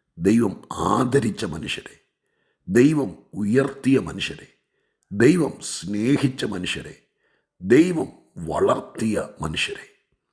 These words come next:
ഇങ്ങനെ ദൈവോത്മകമായിട്ട് മനുഷ്യനോടുള്ള ബന്ധത്തിൽ ദൈവം പല കാര്യങ്ങൾ ചെയ്യുന്നു.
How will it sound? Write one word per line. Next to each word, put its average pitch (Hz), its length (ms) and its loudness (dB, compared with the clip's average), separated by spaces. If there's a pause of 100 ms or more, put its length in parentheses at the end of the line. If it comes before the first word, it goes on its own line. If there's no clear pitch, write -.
(120)
ഇങ്ങനെ 147 240 0 (140)
ദൈവോത്മകമായിട്ട് 123 1500 -2 (480)
മനുഷ്യനോടുള്ള 123 840 0
ബന്ധത്തിൽ 101 580 -4 (180)
ദൈവം 123 440 0 (200)
പല 143 360 0
കാര്യങ്ങൾ 131 480 0
ചെയ്യുന്നു. 117 420 0